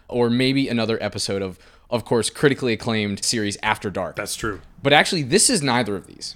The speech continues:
Speaker 2: No, it is not.
Speaker 1: This is a brand new creation that we have birthed from our, our budget-loving, common rarity-loving wombs,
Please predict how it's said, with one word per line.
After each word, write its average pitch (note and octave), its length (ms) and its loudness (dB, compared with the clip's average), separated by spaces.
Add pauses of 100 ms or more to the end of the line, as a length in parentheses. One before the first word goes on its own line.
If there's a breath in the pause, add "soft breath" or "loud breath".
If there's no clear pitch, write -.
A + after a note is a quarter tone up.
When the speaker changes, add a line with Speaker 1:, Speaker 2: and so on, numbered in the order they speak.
Speaker 2:
No, A2 180 0
it G2 80 -4
is G2 100 -8
not. F#2+ 240 -12
Speaker 1:
This F3+ 240 4
is A#3+ 140 0
a F3 120 2
brand C3+ 840 -2
new C3 240 2
creation G#2+ 560 -2
that G2 140 -6
we G#2+ 100 -4
have F#2 260 -10
birthed - 460 -2 (240)
from B2+ 240 2
our, A2 240 2
our A2 100 0
budget-loving, A2+ 1160 0 (320 soft breath)
common C3+ 340 0
rarity-loving G#2 720 0
wombs, G2 540 -4